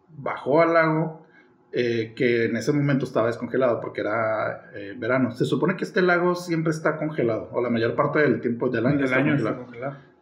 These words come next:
Speaker 1: Y en ese tiempo se descongeló, y cuando se descongeló, pues, salieron todos los huesos.
Speaker 2: Flotaron.
Speaker 1: Flotaron.
Speaker 2: En doscientas personas.
Speaker 1: Calcularon que eran alrededor de doscientas personas.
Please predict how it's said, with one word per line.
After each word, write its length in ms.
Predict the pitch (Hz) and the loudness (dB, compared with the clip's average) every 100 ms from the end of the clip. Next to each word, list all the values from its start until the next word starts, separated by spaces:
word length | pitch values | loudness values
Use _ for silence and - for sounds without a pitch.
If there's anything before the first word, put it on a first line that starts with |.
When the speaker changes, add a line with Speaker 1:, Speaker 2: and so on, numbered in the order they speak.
| - | -8
Speaker 1:
Y 160 | 143 | 2
en 100 | 131 | 4
ese 160 | 123 139 | 2 0
tiempo 240 | 143 131 | -2 0
se 100 | 156 | 0
descongeló, 420 | 139 - 147 151 | 0 0 0 2
y 40 | 156 | 2
cuando 200 | 131 123 | 0 -2
se 60 | |
descongeló, 460 | 113 120 101 117 160 | -4 -8 -2 2 2
pues, 120 | - | 2
salieron 340 | 127 113 110 113 | 0 0 -2 -4
todos 140 | 117 | -4
los 100 | 110 | -4
huesos. 420 | 104 101 - 104 - - - - _ _ | -8 -10 -8 -8 -10 -20 -20 -20 _ _
Speaker 2:
Flotaron. 520 | 127 - 123 127 120 | -14 -6 -4 -4 -4
Speaker 1:
Flotaron. 500 | - 107 113 123 117 - - | -2 0 0 0 -4 -10 -6
Speaker 2:
En 120 | 135 | -2
doscientas 500 | 131 127 143 147 160 | -2 -2 -4 -4 -6
personas. 800 | 160 - 156 151 139 135 - - | -8 -8 -8 -8 -8 -10 -20 -16
Speaker 1:
Calcularon 520 | - 147 151 143 143 151 | 0 2 4 4 4 4
que 80 | |
eran 220 | 143 147 147 | 4 4 4
alrededor 380 | 127 135 127 123 | 4 4 0 0
de 80 | |
doscientas 360 | 131 123 117 127 | -2 -2 -6 -6
personas. 500 | 120 - 110 - - | -8 -6 -8 -10 -18